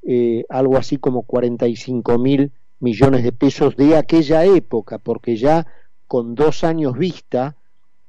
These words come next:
y viendo cómo están los, las cotizaciones del dólar, ya hay que decir, cuando uno habla en pesos de un tiempo pasado, ya hay que decir de aquella época, ¿no es cierto?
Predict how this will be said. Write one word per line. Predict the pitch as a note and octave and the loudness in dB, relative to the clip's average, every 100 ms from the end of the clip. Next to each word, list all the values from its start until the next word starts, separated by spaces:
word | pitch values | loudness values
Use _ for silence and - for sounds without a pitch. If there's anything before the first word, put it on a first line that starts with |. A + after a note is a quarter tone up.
| - | -6
y | C3+ C#3+ D#3+ C3 | 0 0 0 -8
viendo | A2+ C3 D3+ D3+ C#3+ | -4 2 4 4 0
cómo | - C#3 C3+ A#2+ | 0 0 -2 -4
están | - C#3 C#3 B2+ - - - - | -2 -2 -2 -6 -12 -20 -20 -12
los, | A#2 A2+ A2 - - - - - - - | -4 -2 -2 -6 -14 -20 -20 -20 -20 -10
las | B2 - | -10 -8
cotizaciones | - A2+ A#2 A#2+ A2 D3 D3+ | -6 -6 -4 -4 -2 2 2
del | B2+ C3+ | 4 2
dólar, | D#3+ D3 A#2 C3+ E3 - - - | 4 4 4 0 -2 -8 -20 -20
ya | - A2+ C#3+ D3+ - | -14 0 2 2 -2
hay | C#3+ D3 | -4 0
que | D3+ | 2
decir, | C3 A#2 C#3 D3 | 2 0 -2 -4
cuando | D3+ B2 A#2 | -2 -6 -4
uno | C3 D3 D3 - - - - | -4 -2 -2 -6 -20 -20 -4
habla | C#3 D3 C#3 | 2 4 4
en | A#2 | 2
pesos | - F3 - - C3+ D#3 - - - - - | 4 4 2 -2 -2 -2 -16 -20 -20 -20 -20
de | A2+ B2+ | -4 -2
un | B2 | -2
tiempo | A#2+ D3+ F#3+ - A#2+ | 0 2 2 0 0
pasado, | B2+ - F#3 B2+ A#2 E3 - - - | 0 2 2 2 0 -4 -6 -20 -12
ya | A#2 E3+ | 0 2
hay | F3+ | 2
que | - E3+ | 2 0
decir | B2+ - G3 G#3+ - - | 0 -2 -6 -6 -10 -8
de | A#2+ C3 | -2 0
aquella | A#2 - G#3+ D3+ | 0 0 2 4
época, | G#3 G3+ - G2+ - G#2 | 6 4 0 -12 -14 -20
¿no | A2 | -20
es | - | -4
cierto? | C3 A#2+ A2 | -4 -4 -12